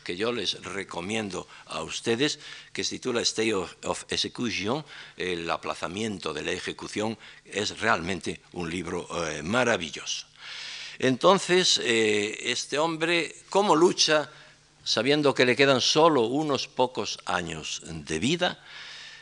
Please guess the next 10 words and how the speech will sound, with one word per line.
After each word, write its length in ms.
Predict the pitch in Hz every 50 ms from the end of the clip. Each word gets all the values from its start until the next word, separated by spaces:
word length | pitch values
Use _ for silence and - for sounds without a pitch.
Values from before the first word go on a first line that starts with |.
| - _ _ _ _ _ _ _ _
Primeramente, 840 | - 104 110 120 135 139 139 131 143 151 151 139 - 151 139 - -
enquistando 800 | - 120 127 123 - - 117 - - - 151 143 147 151 143 135
la 160 | 123 110 107 104
idea 320 | 101 92 98 113 113 107
de 100 | 92 87
la 80 | 78 78
muerte. 540 | 73 69 - - - - - - - - - _ - - - - - - - - -
Y 160 | 87 87 90
entonces 520 | 92 - - 131 127 120 - 104 92 85
dice, 460 | 92 107 107 - - - 87 78 -